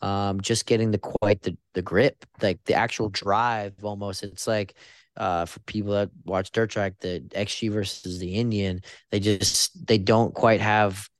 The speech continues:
they got plenty of horsepower, and if they're on asphalt, y-, you know, like, in a dead straight race, they would probably win. But when you're coming out of these corners, you need that specific drive grip. It's tough, and Cam B is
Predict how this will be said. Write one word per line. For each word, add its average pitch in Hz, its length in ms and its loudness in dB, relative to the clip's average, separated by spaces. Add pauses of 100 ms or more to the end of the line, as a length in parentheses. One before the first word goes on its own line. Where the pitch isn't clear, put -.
(140)
they 107 80 2
got 113 160 4
plenty 131 240 -10
of 135 80 -2
horsepower, 110 800 0
and 107 240 -10
if 101 60 -10
they're 107 160 -2
on 107 100 2
asphalt, 113 640 0 (200)
y-, 117 200 -20
you 123 340 -8
know, 107 140 0
like, 104 200 0
in 110 60 -2
a 107 60 0
dead 104 320 2
straight 107 420 0
race, 117 380 2
they 92 100 -4
would 92 140 -6
probably 104 360 -2
win. 117 400 -2
But 104 300 -2 (300)
when 98 120 -6
you're 92 80 -4
coming 113 280 0
out 110 100 4
of 110 60 2
these 104 160 2
corners, 113 400 -4
you 101 60 -4
need 101 180 -4
that 101 200 -2
specific 110 760 -2
drive 110 340 2
grip. 101 320 -6 (340)
It's - 220 -8
tough, 131 260 0
and 104 120 -2
Cam 120 500 -2 (480)
B 120 460 2 (460)
is 98 180 -2